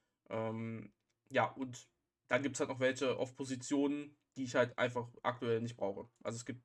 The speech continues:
einen guten D M, ein, von Eintracht Höchst, kann ich ja sagen, äh, einundzwanzig Jahre, zweiunddreißig Prozent Stärke, dreißig Prozent Talent in Ermittlung, bietet er gerade für eins Komma fünf Millionen an, ist natürlich viel zu teuer.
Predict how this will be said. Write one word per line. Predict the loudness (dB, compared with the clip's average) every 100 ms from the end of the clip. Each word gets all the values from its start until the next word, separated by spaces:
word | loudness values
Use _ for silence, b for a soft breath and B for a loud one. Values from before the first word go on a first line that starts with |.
| -12
einen | -10 -6
guten | -8 -4
D | 0
M, | 2 2 -4 2
ein, | 2 2
von | -2 0 4
Eintracht | 4 2 0
Höchst, | 0 0
kann | -4 -2
ich |
ja | 0
sagen, | -2 -2 b b b b
äh, | 0 2 4
einundzwanzig | 4 2 0 -2 4
Jahre, | 4 4 0
zweiunddreißig | 2 4 4 4 0 0
Prozent | -8 -8
Stärke, | -6 -4 -4 -6
dreißig | 0 2 4 0
Prozent | -6 -4 -4
Talent | -2 -2 -2
in |
Ermittlung, | -4 -6 -4 -6 -6 -8 b b -20 _
bietet | -6 -2 2
er | 4
gerade | 4 4
für | 0
eins | -2 -2
Komma | -6
fünf | -4 -6 -4
Millionen | 0 0 2
an, | 0 -2
ist | -6
natürlich | -8 -6 -8 -10
viel | -16 -14 -8 -4 4 6 4
zu | -2
teuer. | -6 0 2 0 -4